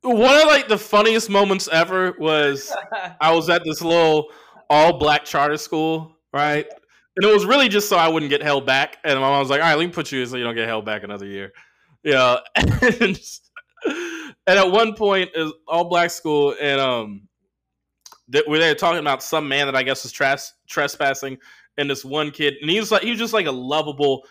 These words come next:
Speaker 1: fat nineties black kid, like, kinda looked
Speaker 2: Yeah.
Speaker 1: like a mix of Keenan Thompson and Hercules and, uh, Nutty Professor.
Speaker 2: <laughs> Yeah.
Speaker 1: And he just says, "Was he a white guy?"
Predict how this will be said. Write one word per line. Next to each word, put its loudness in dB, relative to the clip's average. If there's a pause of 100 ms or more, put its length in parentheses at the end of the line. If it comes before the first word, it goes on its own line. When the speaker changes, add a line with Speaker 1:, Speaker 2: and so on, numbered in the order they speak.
(120)
Speaker 1:
fat 0
nineties -6
black -4
kid, -4
like, -4
kinda -4
looked -6
Speaker 2:
Yeah. -2
Speaker 1:
like -2
a -20
mix -4
of -14
Keenan -6
Thompson -6
and -8
Hercules -6
and, -8
uh, -6
Nutty -6
Professor. -6 (200)
Speaker 2:
<laughs> -20
Yeah. -14 (140)
Speaker 1:
And 2
he -2
just -4
says, 2 (480)
"Was 2
he 6
a 4
white 4
guy?" 6